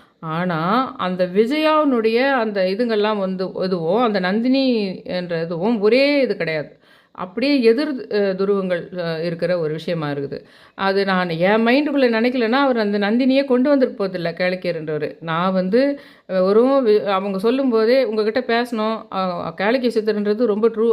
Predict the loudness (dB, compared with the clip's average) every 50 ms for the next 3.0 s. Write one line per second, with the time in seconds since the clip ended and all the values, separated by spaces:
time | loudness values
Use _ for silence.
0 | 0 0 -2 -2 -4 -4 -4 -2 -2 0 0 0 0 0 -2 -4 -4 -2 -4 -4
1 | 0 2 2 2 4 2 2 2 2 0 0 -2 -2 -2 -2 -2 -2 0 0 2
2 | 2 0 0 0 -4 -2 0 0 0 2 2 2 0 0 0 -2 -2 -2 -2 -6